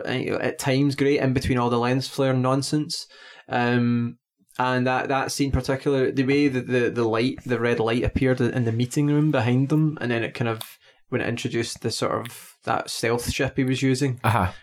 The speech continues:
Speaker 1: um, and it shot the place to pieces, and it was all, yeah, it was all staged very well, and
Speaker 2: Yeah.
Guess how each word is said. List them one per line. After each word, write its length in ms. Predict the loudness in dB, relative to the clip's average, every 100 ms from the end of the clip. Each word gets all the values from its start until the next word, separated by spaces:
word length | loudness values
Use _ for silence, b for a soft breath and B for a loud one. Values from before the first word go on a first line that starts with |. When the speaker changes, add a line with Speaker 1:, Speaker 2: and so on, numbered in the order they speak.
| _
Speaker 1:
um, 380 | -4 -2 -2 -2
and 100 | -4
it 80 | -4
shot 260 | -2 -2
the 60 | -2
place 240 | -2 -2 -2
to 60 |
pieces, 500 | -2 -2 0 0 0
and 80 | -2
it 60 | -2
was 120 | 0
all, 320 | 2 2 0 -6 -4
yeah, 140 | -2
it 40 | 0
was 100 | 2
all 160 | 2
staged 340 | 2 0 -2 -2
very 160 | -2
well, 340 | 0 0 0 0
and 160 | 2
Speaker 2:
Yeah. 260 | 2 2 0